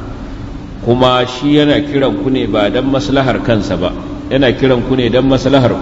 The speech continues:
ku, don ya gafarta muku wani ɓangare na zunubanku in kun yi imani, sannan ya jinkirta ku zuwa ga wani ajali, wani lokaci abin ambato.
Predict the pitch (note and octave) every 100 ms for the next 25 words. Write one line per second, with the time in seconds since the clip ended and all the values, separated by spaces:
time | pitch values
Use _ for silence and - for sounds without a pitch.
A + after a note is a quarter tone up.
0 | F2+ - A2+ - - - - - - -
1 | - C3 C3 G#2+ C#3 C#3 B2 - B2 B2+
2 | C3 A#2+ A#2+ A#2 - - A2+ C#3 C#3+ C#3+
3 | C#3+ C#3 A2 A#2 A2 G2+ F2 G2+ G2+ -
4 | - - - A2+ A#2 A2+ G#2+ A2 A2 G#2+
5 | F#2+ D2+ - - - - - - - C3+
6 | C3 A#2 G#2 C#3 C#3+ C#3+ B2 - A#2+ A#2+
7 | A#2 B2+ A#2 G2 A2+ A#2+ - C#3 B2+ A2+
8 | C3 C3 C3+ C3+ C3 C#3 C#3 A2 - F2+
9 | G2+ G2+ G2 G#2 G2+ G2+ G2+